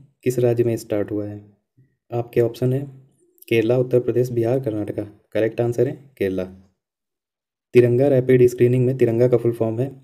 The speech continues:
टोटल इंडिया रिमोट एनालिसिस निरोग्य अभियान।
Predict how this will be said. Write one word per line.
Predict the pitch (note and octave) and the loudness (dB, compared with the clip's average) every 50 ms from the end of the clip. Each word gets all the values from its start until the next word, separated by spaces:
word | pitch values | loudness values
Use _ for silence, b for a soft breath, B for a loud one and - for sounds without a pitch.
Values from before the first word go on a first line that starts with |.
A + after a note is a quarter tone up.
| _ _ _ _ _ _ _ _ _ _ _ _ _ _ _ _ _ _ _ - | _ _ _ _ _ _ _ _ _ _ _ _ _ _ _ _ _ _ _ 2
टोटल | B2 A#2+ A#2+ - C#3+ C#3+ | 2 2 4 2 2 4
इंडिया | C3+ B2 B2 A#2+ C3 C#3 | 4 2 4 4 2 2
रिमोट | C#3+ C3 A#2+ A#2 A#2 B2+ C3+ C3+ - - | 2 0 0 0 0 -2 -4 -4 -6 -6
एनालिसिस | A#2+ A#2 A2+ A2 A2 A2 A2 - C#3 C3+ - - - | -6 -4 -2 -2 -2 -4 -2 -4 -6 -6 -6 -10 -6
निरोग्य | A2+ A2+ A2 A#2 B2+ C3 B2+ A#2+ | -4 -2 0 0 0 2 2 2
अभियान। | G2+ G2 G#2 G#2+ G#2+ G#2 G#2 G2+ | 2 2 -2 -2 -2 -2 -4 -6